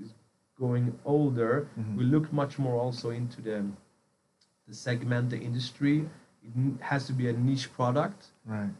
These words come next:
Speaker 1: Because if somebody else can do it, you will start competing in price and stuff like that.
Speaker 2: Right, right.
Speaker 1: So we would never invest in that.
Speaker 2: Mm.
Speaker 1: And I think one of the other criteria, which is very important, is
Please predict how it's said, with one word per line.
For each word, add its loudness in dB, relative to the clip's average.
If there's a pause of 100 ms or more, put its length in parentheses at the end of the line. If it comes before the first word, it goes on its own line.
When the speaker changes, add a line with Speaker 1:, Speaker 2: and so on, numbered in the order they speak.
Speaker 1:
Because 0
if -6
somebody 2
else 0
can 0
do 2
it, -2 (320)
you 0
will 0
start -2
competing 2
in -4
price 0
and -8
stuff -10
like -6
that. 4
Speaker 2:
Right, 0 (160)
right. -6
Speaker 1:
So 2
we 8
would 6
never 2
invest -2
in -8
that. -4 (280)
Speaker 2:
Mm. 0 (480)
Speaker 1:
And 2
I 4
think -2
one 2
of 2
the 4
other 2
criteria, -2
which -6
is -12
very 2
important, -6
is -12